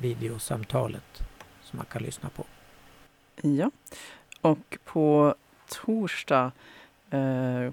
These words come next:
Speaker 2: klockan arton till nitton, eh, har, finns även ännu ett online-evenemang. Det är en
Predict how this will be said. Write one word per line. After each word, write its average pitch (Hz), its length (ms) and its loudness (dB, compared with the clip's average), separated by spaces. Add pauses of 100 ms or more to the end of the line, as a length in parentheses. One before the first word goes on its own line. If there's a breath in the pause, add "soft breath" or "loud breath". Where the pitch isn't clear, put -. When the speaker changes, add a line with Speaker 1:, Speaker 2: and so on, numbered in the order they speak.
(120)
Speaker 2:
klockan 120 720 0
arton 135 380 0
till 139 100 0
nitton, 147 420 4 (560 loud breath)
eh, 131 340 -4
har, 127 300 0
finns - 420 -4
även 127 420 0 (580 loud breath)
ännu 185 260 6
ett - 340 -2
online-evenemang. 165 1500 2
Det 160 140 2
är 143 280 2
en 139 240 2